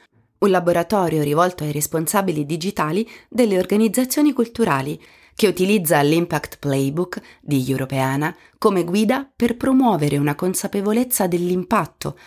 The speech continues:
delle attività digitali nelle loro organizzazioni. "Durante quell'ora e mezza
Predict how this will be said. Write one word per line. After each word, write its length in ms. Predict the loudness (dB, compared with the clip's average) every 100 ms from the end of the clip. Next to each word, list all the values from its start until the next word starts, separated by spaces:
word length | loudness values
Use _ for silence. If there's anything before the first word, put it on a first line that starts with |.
| -2
delle 240 | 0 2
attività 420 | 0 -2 0 0
digitali 680 | 0 0 -2 -2 0 -2 -4 -10 _
nelle 320 | 0 2 4
loro 260 | 4 4 2
organizzazioni. 880 | 2 2 2 2 -4 -4 -8 -8 -12 _ _ _ _ _ _ _ _ _ _ _
"Durante 480 | -2 0 0 -2 -2
quell'ora 380 | 0 2 2
e 40 | 2
mezza 640 | 2 0 0 0 0 0